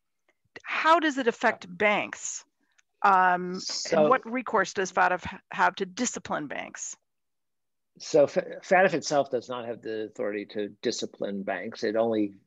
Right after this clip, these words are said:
Speaker 2: you know, um, can, um, assess as countries. But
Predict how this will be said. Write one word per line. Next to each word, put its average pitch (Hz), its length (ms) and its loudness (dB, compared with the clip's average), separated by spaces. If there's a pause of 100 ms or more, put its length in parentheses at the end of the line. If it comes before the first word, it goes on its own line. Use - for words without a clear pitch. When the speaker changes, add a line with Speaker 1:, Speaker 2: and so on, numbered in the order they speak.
Speaker 2:
you 113 120 -2
know, 101 140 -2 (320)
um, 101 360 -4 (600)
can, 101 560 -6 (840)
um, 175 380 -6 (560)
assess - 420 0
as - 180 -6
countries. - 800 -8
But 117 240 4